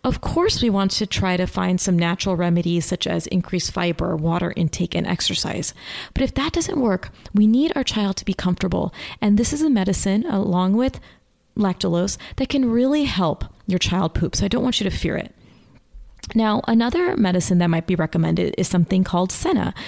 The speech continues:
which is a laxative to help relieve constipation, different than polyethylene glycol or Miralax.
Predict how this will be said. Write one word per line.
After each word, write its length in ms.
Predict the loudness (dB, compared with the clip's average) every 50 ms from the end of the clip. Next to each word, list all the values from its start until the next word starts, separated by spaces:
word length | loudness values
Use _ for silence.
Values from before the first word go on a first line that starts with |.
| -12 -12 -10 -4 -2
which 200 | -2 0 0 0 0
is 160 | 2 2 2 2
a 100 | 0 0
laxative 640 | 2 2 2 0 0 -2 -2 -4 -2 -2 -4 -4 -4
to 100 | -2 -2
help 260 | 0 0 0 -2 -2
relieve 320 | -2 0 0 2 0 0 -2
constipation, 880 | -2 0 0 0 0 0 -4 -2 -2 -2 -2 0 0 0 0 -2 -2 -4 -6 -12 -8 -4
different 480 | -2 -2 -2 -2 -2 -2 -2 -2 -2
than 420 | 0 0 2 2 4 4 4 2 2
polyethylene 640 | 2 0 0 0 0 0 -2 -2 -2 0 0 2
glycol 420 | 2 0 -2 -2 -2 -2 -4 -2
or 60 | 0 0
Miralax. 640 | 0 0 0 -2 -2 -4 -4 -6 -6 -8 -10